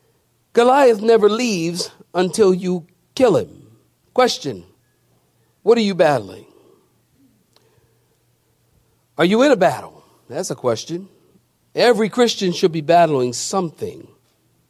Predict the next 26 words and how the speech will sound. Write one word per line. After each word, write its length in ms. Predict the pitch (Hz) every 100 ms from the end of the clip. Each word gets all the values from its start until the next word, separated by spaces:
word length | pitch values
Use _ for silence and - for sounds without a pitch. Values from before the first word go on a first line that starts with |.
| _ _ _ _
That's 220 | 143 143
right. 280 | 139 139 175 _ _ _ _ _ _ _ -
When 120 | 139
you 80 | 180
became 380 | 196 214 196 180
a 20 |
Christian, 420 | - 208 185 151
you 140 | 185
signed 320 | 180 185 175 165
up 80 |
for 100 | 160
active 440 | 165 170 160 151 139
duty. 260 | 190 170
You 400 | 113 101 107 190
entered 320 | 185 180 185 156
the 80 |
war 340 | 156 165 180 170
zone. 540 | 135 135 98 - - _ _ _ _ _
There's 220 | 175 175
a 20 |
war 320 | 170 180 226 214
going 320 | 165 135 131
on. 140 | 131
Don't 160 | 165 190
y'all 180 | 220 208
understand? 640 | 202 185 214 190 190